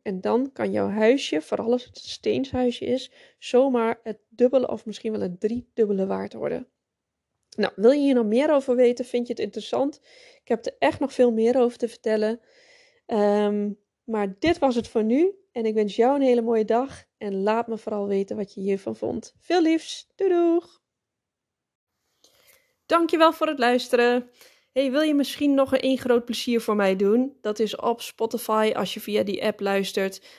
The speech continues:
mij misschien volgen door op deze knop te drukken. En daar kan je ook sterren vinden om mij te beoordelen.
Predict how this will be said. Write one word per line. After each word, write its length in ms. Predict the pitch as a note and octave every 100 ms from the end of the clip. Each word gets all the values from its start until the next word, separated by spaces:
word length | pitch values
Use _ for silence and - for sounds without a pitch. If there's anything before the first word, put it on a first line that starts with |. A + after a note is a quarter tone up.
| _
mij 360 | G3+ G3 G3 G3+
misschien 600 | G3 - G3 F#3+ F#3+ F#3+ - _
volgen 600 | - - F#3+ G#3 G#3 C4
door 140 | C#4
op 120 | G#3+
deze 240 | G3 F3+ -
knop 260 | G#3+ B3
te 80 | E4+
drukken. 500 | D4 D4+ D4 E4+ G#4 _ _ _
En 200 | - G#3
daar 260 | G3+ A#3+ B3+
kan 180 | A3 G3
je 160 | -
ook 140 | C4 C4
sterren 360 | - B3+ B3+
vinden 340 | B3 A#3 A3+ A3
om 80 |
mij 160 | G#3 G3+
te 100 | G3
beoordelen. 800 | G3 - G3 F#3+ F#3 F#3 A3 D#4